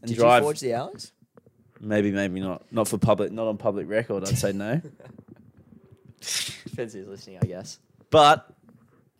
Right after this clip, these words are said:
Speaker 1: absolutely aced my peace test. What'd you get in your peace test?
Speaker 2: I don't know, dude.
Speaker 1: I guarantee I get you better than you.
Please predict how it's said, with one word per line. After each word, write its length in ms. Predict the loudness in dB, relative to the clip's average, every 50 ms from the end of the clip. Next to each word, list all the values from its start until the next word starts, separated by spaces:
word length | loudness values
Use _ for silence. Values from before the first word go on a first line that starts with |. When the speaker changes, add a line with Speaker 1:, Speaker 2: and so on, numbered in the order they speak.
| _ _ _ _ _ -20 _ _ _ -4
Speaker 1:
absolutely 440 | -2 -2 0 2 4 6 6 4 4
aced 360 | 4 2 0 0 0 -4 -10
my 100 | -12 -12
peace 300 | -10 -10 -10 -10 -10 -12
test. 140 | -16 -12 -4
What'd 140 | -4 -4 -2
you 60 | 0
get 80 | -2 -2
in 80 | -2
your 60 | -2 -6
peace 300 | -2 -2 -2 -2 -2 -2
test? 380 | -4 -6 -6 -8 -12 -14 -18 _ _ _ _ _ _ _ _ _ _ _ _ _ _ _
Speaker 2:
I 80 | -18 -16
don't 200 | -16 -18 -18 -20
know, 60 | -20 -20 -18 _
dude. 220 | -8 -8 -8 -8 -12 _ _ _ _ _ _ _ _ -20 -20 -20
Speaker 1:
I 40 | -20
guarantee 360 | -20 -18 -18 -18 -16 -14 -10
I 80 | -8 -6
get 100 | -6 -6
you 60 | -6 -8
better 200 | -10 -12 -14 -14
than 160 | -16 -14 -14
you. 120 | -14 -14